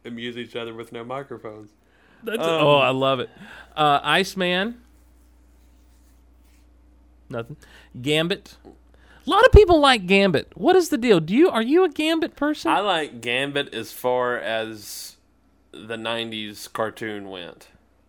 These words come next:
Speaker 2: Okay.
Speaker 1: As far as the comics went, and, and the, and I never saw, uh, Wolverine.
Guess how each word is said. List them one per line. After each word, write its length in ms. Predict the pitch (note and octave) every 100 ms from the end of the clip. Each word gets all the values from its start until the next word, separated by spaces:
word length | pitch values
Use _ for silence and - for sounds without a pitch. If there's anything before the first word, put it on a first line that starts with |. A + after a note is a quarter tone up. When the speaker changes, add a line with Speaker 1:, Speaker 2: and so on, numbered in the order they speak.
| _ _ C3
Speaker 2:
Okay. 340 | D3+ E3+ C3+
Speaker 1:
As 180 | A#2 A2+
far 240 | C#3+ C#3
as 180 | B2+ A2+
the 80 | A2
comics 520 | C#3 D3 C#3+ B2+ -
went, 400 | C#3 C3 B2+ A#2+
and, 680 | G#2+ G#2+ G#2 G#2 G#2 G#2 F2+
and 500 | G#2 G2+ G2 G2 F#2+ _ _ _ _ _ _ _ _
the, 180 | A2 G#2 -
and 200 | G2+ G#2
I 60 |
never 260 | A2 A2 G2+
saw, 760 | - G#2+ G2 G2 D#2 G2 F#2+ G2
uh, 40 | _ _ _ _ _
Wolverine. 640 | G#2 G2+ G#2 G2+ G#2 G#2